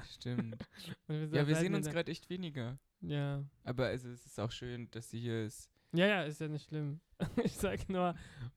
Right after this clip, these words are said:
Speaker 2: weil sie, sie ist ja,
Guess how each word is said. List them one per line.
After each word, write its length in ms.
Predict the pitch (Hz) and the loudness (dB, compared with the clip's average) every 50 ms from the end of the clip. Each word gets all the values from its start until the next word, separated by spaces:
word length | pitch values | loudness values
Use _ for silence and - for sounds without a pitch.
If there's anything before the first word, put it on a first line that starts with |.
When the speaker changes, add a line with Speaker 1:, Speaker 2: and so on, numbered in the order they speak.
| _ - | _ 0
Speaker 2:
weil 540 | 156 151 151 151 151 151 147 143 143 143 - _ _ - - _ _ _ _ _ _ - | 2 4 4 4 4 4 4 2 2 0 -2 _ _ -20 -20 _ _ _ _ _ _ -8
sie, 540 | 151 147 160 185 190 190 196 202 208 208 - - | -2 4 6 6 8 6 6 4 2 0 -2 -6
sie 200 | - 160 156 160 | -8 -4 -2 -2
ist 100 | 165 160 | -2 0
ja, 380 | 160 160 151 151 147 143 139 | 0 0 0 0 0 -2 -4